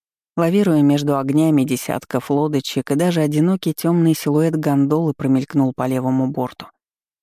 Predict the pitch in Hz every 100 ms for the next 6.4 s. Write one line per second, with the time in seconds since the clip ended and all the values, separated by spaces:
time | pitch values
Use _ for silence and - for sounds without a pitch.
0 | _ _ _ _ _ _ _ _ _ _
1 | - 247 - 190 - 202 214 170 165 170
2 | 170 160 151 - 180 151 - - 135 127
3 | 131 147 151 156 156 143 143 151 147 151
4 | 143 139 151 139 131 139 135 135 131 -
5 | 139 139 - 139 131 - - 131 127 123
6 | 131 117 - -